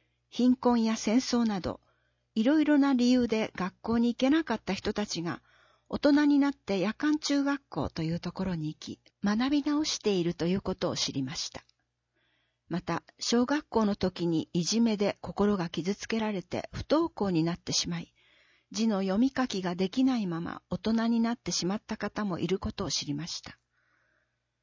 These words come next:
その方が夜間中学校に行って、勉強ができてとてもいいなと思います。夜間中学校のことを知るまでは、学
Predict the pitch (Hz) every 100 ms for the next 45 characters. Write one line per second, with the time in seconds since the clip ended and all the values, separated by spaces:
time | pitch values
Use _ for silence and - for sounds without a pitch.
0 | _ - 196 208 214 208 185 180 190 202
1 | 277 285 277 277 262 - - 165 156 160
2 | _ - 160 _ _ _ - 196 202 208
3 | 202 196 208 - - - - 190 - 269
4 | 277 277 294 233 160 - 139 156 147 123
5 | 175 - - _ _ _ _ _ _ _
6 | _ _ _ _ 220 - 302 302 277 285
7 | 294 - - 190 170 - 170 160 180 180
8 | 175 175 170 160 160 - _ _ _ -
9 | 208